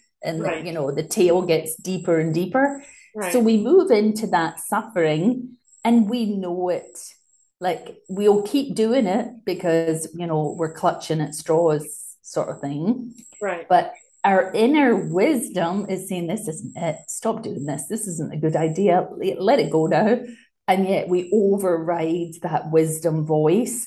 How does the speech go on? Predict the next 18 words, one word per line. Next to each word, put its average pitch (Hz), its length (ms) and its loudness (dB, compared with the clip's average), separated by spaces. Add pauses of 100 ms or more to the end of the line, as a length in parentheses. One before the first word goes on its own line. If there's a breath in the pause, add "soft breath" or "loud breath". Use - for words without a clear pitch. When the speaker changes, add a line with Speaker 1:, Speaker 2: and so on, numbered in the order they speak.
Speaker 1:
And 180 220 -4
so 185 420 2 (360 loud breath)
it 220 100 2
interests 262 760 0
me 190 320 -4
because 170 600 -4
the 190 80 0
way 220 560 2
Ayurveda 175 580 -4
describes 170 680 -4
that - 260 -2
part 165 380 -4
of 160 100 -6
disease 165 680 -2
is, 160 360 -2 (380 loud breath)
you 180 80 -2
know, 160 200 -4
mis-, 165 480 -2